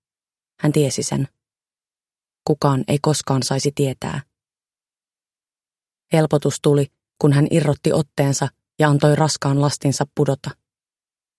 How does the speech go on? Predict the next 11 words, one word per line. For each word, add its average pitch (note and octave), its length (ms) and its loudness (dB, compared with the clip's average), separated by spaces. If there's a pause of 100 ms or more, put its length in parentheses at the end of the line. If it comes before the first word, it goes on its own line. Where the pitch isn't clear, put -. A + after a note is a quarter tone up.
(260)
Kuului C#3+ 340 4
hiljainen C3+ 480 2
mätkähdys. - 640 -6 (920)
Hän D3 120 2
katsoi D3+ 400 2
hetken D3+ 340 0
pimeään C#3 520 0 (460)
ja D#3 60 0
tunnusteli C#3+ 520 2
sitten D3 400 0
olotilaansa. C#3 680 -2